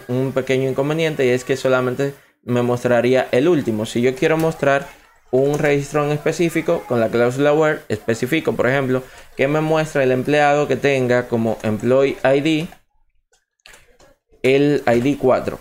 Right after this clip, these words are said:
por ejemplo. Así estamos hablando ya de un empleado en específico. Entonces, tras ejecutar esto, fíjense que tenemos aquí que nos aparece el nombre del empleado número cuatro, que aquí dice Peacock Margaret.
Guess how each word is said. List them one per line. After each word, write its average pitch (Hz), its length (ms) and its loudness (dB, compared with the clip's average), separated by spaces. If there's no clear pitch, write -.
por 101 140 -2
ejemplo. 107 380 -6
Así - 200 -4
estamos 147 400 -2
hablando 127 360 0
ya 147 240 0
de 127 180 -2
un 123 360 0
empleado 117 440 0
en 117 100 -2
específico. - 640 -10
Entonces, 143 340 -2
tras 131 380 0
ejecutar 127 480 2
esto, 175 360 0
fíjense 135 320 -2
que 139 80 0
tenemos 143 400 0
aquí 175 360 -2
que 120 80 -2
nos 123 180 0
aparece 123 640 0
el 120 240 2
nombre 147 360 -2
del 123 260 2
empleado 131 540 2
número 131 320 0
cuatro, 127 360 0
que - 80 -6
aquí 110 160 -4
dice 117 320 0
Peacock 127 560 0
Margaret. 113 500 0